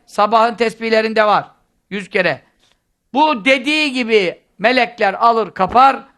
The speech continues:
sonra arşa onu takar. Hangi günahı yaparsa yapsın, Allah'a ortak koşmadıkça,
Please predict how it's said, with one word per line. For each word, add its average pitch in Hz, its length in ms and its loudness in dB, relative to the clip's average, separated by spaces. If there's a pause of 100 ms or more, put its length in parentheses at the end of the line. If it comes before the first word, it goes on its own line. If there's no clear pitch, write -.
(120)
sonra 240 460 0
arşa 220 320 0
onu 202 240 -4
takar. 254 520 2 (600)
Hangi 349 520 2
günahı 277 340 2
yaparsa 262 540 2
yapsın, 196 500 -2 (280)
Allah'a 277 500 4
ortak 240 400 -2
koşmadıkça, 180 760 -4